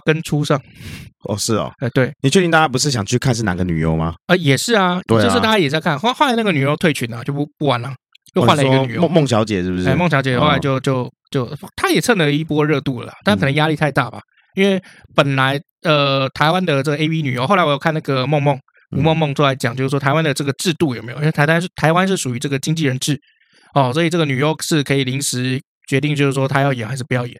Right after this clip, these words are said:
Speaker 2: OK。
Speaker 1: 事前拍之前讲就好了，后来又，又换了一个长腿的，一，一百七的一个长腿的那个辣妹。
Speaker 2: 嗯，然后二十几岁啊。
Speaker 1: 哎，对，两个都二十几岁了，对啊。
Speaker 2: 哦。
Speaker 1: 哦，然后后来就昨天的新闻就是说，哎，拍完了嘛。
Speaker 2: 嗯。
Speaker 1: 已经拍完了，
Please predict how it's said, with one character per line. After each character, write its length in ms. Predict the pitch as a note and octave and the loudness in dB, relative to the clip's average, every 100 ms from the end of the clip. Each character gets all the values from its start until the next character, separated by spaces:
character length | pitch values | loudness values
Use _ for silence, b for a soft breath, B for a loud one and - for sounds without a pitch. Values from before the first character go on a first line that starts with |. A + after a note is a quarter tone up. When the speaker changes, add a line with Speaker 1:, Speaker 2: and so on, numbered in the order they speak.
| _ - - | _ -12 -4
Speaker 2:
OK。 120 | G#3 | -2
Speaker 1:
事 40 | F3+ | 0
前 220 | C#3 C3+ - | 0 -2 -10
拍 220 | - D3+ D3+ | -2 0 0
之 180 | D3 | -2
前 240 | D3 A#2+ A#2+ | -2 -4 -4
讲 180 | B2 B2 | -6 -4
就 80 | |
好 120 | B2 - | -6 -6
了， 40 | B B | B B
后 100 | F3 | 2
来 60 | E3 | 2
又， 420 | D#3+ D3+ C#3+ D3 | 2 0 0 -2
又 120 | G3+ D#3+ | 0 2
换 140 | F3 | 2
了 80 | C#3 | 0
一 20 | |
个 60 | B2+ | -4
长 200 | C3 B2 | -4 -2
腿 120 | A#2+ | -4
的， 80 | A#2+ | -2
一， 140 | C#3+ - | -4 -4
一 80 | F3 | -2
百 140 | B2 | -2
七 180 | C3+ - | -2 -4
的 80 | B2+ | -4
一 80 | B2+ | -4
个 80 | B2 | -6
长 160 | B2+ C3 | -6 -6
腿 120 | C3 | -8
的 120 | C3 B2+ | -8 -4
那 60 | |
个 100 | A2 | -2
辣 80 | G2 | 2
妹。 0 | |
Speaker 2:
嗯， 20 | |
然 80 | C3+ | 2
后 80 | C3 | 2
二 40 | |
十 120 | C3+ A#2+ | 2 0
几 120 | F#2+ | -2
岁 200 | A#2 F2+ | 0 0
啊。 220 | B1+ C#2 C#2+ - - | -2 -8 -10 -12 -6
Speaker 1:
哎， 200 | B2+ A#2+ - | -4 -2 -2
对， 180 | C#3 C#3+ - | -2 -2 -6
两 120 | B2 | -4
个 80 | D3 | -2
都 80 | G#3 | -2
二 80 | |
十 120 | E3+ C#3+ | -2 -4
几 100 | A#2 | -6
岁 160 | C3 | -6
了， 80 | - - _ | -8 -16 _
对 100 | - | -2
啊。 100 | B2 | -2
Speaker 2:
哦。 100 | D#2+ B B - | -2 B B -2
Speaker 1:
哦， 220 | B2+ A#2 | -2 0
然 140 | C#3 | 0
后 340 | F3+ F3+ E3 D3+ _ _ _ _ _ - F#3 | 2 2 2 -2 _ _ _ _ _ -4 2
后 80 | |
来 60 | E3 | 2
就 580 | E3 D#3 C#3+ C3+ C3+ B2 | 4 2 2 2 -2 -2
昨 120 | D3+ E3 | 2 4
天 100 | G3 | 4
的 60 | E3 | 2
新 120 | E3 | 2
闻 140 | D3 | 2
就 100 | C#3+ | 2
是 160 | C3+ C3 | 2 2
说， 220 | C3 C3 | 2 0
哎， 160 | D3+ F3+ _ _ _ - | 0 -2 _ _ _ 0
拍 140 | C#3+ | 0
完 100 | B2+ | 0
了 60 | A2 | -4
嘛。 100 | G2+ _ _ _ _ - | -10 _ _ _ _ -2
Speaker 2:
嗯。 160 | A2 F#2 | -2 0
Speaker 1:
已 80 | C3 | -2
经 120 | C#3 | 0
拍 140 | D3 C#3 | 2 2
完 160 | C3 | 0
了， 100 | C3 | -6